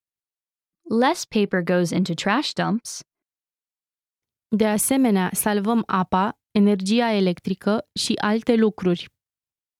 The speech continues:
Speaker 1: We also save water, power, and other things.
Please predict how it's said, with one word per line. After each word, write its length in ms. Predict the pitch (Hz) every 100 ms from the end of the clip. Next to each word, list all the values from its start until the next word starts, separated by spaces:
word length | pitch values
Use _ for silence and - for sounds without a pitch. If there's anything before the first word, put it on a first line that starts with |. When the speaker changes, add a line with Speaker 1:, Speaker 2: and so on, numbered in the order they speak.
| _ _ _ _ -
Speaker 1:
We 160 | 262 269
also 360 | 302 330 185
save 360 | 175 - 180 165
water, 520 | 165 180 220 294 359 _ - -
power, 480 | 202 214 233 254 _
and 200 | 185 165 196
other 200 | 190 214
things. 520 | - 165 151 170 -